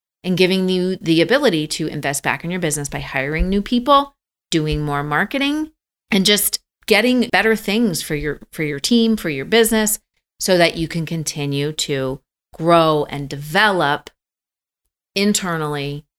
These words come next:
so that you can grow and develop externally. Okay. So people, again, people look at it and, and come to me and say, "I wanna increase my sales."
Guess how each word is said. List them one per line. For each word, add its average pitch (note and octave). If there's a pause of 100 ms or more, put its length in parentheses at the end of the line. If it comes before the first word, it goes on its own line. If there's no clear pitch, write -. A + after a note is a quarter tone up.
so E3
that D3
you D#3
can D#3
grow D3
and D3
develop C3 (220)
externally. - (480)
Okay. C#3+
So E3+ (480)
people, D4
again, E3+ (120)
people C4
look F#3
at F3
it E3
and, D#3
and C#3+ (160)
come C#4
to A#3+
me D3
and C#3+
say, D3
"I -
wanna D3+
increase C#3+
my C#3+
sales." -